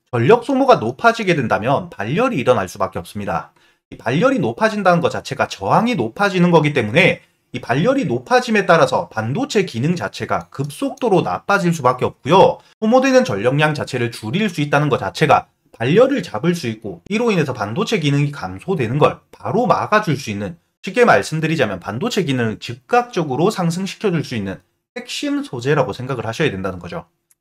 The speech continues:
최근에 이 에이아이 산업 자체가 발달을 급속도로 하고 있기 때문에 반도체 성능에 대해서, 특히 고성능 반도체에 대한 중요도가 높아지고 있는 가운데,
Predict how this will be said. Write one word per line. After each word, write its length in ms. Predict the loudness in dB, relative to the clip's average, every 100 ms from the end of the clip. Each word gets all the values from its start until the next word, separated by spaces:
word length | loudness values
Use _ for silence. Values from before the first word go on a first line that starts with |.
| _
최근에 300 | -2 2 2
이 240 | 0 -2 -2
에이아이 440 | -2 2 2 2
산업 240 | 0 -2
자체가 400 | -4 -8 -4 -4
발달을 560 | -2 -4 0 2 2 -2
급속도로 520 | -6 -6 -6 -2 -2
하고 220 | 2 2
있기 220 | 0 0 -2
때문에 500 | -2 0 0 0 -4
반도체 540 | -8 -6 -6 -4 -2
성능에 360 | 0 0 0 0
대해서, 400 | -2 -2 -4 -6 _ _ _
특히 320 | -8 -2 -2
고성능 560 | -2 -6 -2 0 2 0
반도체에 420 | -2 -4 -6 -2
대한 240 | 2 2 0
중요도가 460 | -4 -4 -2 -2
높아지고 560 | -4 -8 -4 -4 -2 -2
있는 160 | -2
가운데, 560 | -4 -6 2 4 4 2